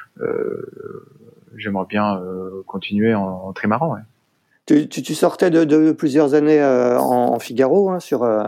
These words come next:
Speaker 2: justement, toujours sur les couleurs de, de French Touch. Euh, c'est, il y avait, il y avait aussi la volonté pour toi de, de, de changer un peu de support, de, de, de souffler un peu. Après, on sait que les années Figaro sont,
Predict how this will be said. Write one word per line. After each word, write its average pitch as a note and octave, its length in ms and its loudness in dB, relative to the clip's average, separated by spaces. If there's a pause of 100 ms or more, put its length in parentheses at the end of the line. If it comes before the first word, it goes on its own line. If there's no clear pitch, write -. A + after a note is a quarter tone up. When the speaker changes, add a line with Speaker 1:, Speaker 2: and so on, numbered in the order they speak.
Speaker 2:
justement, A2 420 -12
toujours B2+ 320 -4
sur - 120 -6
les A2 100 -2
couleurs B2 320 0
de, A#2 200 0
de A#2 120 -2
French C#3 300 -6
Touch. - 260 -4 (340)
Euh, C3+ 200 2
c'est, C#3 280 4
il C3 40 4
y C3 80 6
avait, D3 280 4
il D3 40 2
y - 20 2
avait D3+ 140 4
aussi D#3 240 2
la D#3+ 120 4
volonté D#3 360 2
pour D#3 120 -14
toi E3 140 4
de, C#3+ 220 4
de, C3+ 160 2
de C3+ 140 0
changer D3+ 340 0
un D3+ 100 0
peu D#3 140 -4
de C#3 100 -2
support, F#3 460 0
de, D3 300 4 (360)
de, C3 240 6
de B2 240 4
souffler D#3 400 2
un C#3+ 120 2
peu. E3 180 4
Après, C#3 300 2
on A#2 140 -2
sait - 160 -4
que A#2+ 120 -2
les A2+ 100 -4
années A#2+ 160 -2
Figaro A#2+ 380 0
sont, A2 320 -10